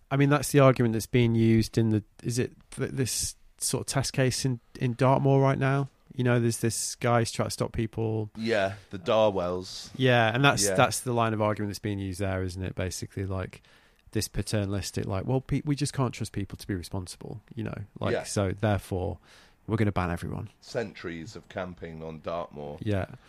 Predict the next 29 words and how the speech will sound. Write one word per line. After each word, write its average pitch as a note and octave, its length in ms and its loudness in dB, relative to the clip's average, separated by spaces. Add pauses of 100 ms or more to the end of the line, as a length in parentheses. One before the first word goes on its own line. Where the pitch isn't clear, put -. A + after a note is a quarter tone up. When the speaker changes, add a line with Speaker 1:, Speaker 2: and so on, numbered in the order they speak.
(100)
Speaker 2:
Yeah, E3 380 6
and C3 160 0
it's, - 300 -6
um, A2+ 560 -4 (720)
it's C3 160 -6
self-evidently G2 920 -4
guff A2+ 320 -2
as D#2+ 140 -12
well. G2+ 240 -2
Their, F2 220 -6
I - 60 -6
mean, F#2 180 -8
their G2+ 180 -4
plans G2+ 460 -8
are F2+ 140 -10
to - 120 -18 (140)
install F#2+ 480 -10
a E2 60 -12
pheasant F#2+ 460 -10
and E2 180 -20
deer G#2 260 -12
hunting, D#2 520 -20 (840)
uh, D#2+ 460 -4 (140)
you G2+ 120 -10
know, D2 200 -10 (280)
business D2 680 -10
kind D2 240 -4
of C#2 80 -12
thing. B1+ 300 -10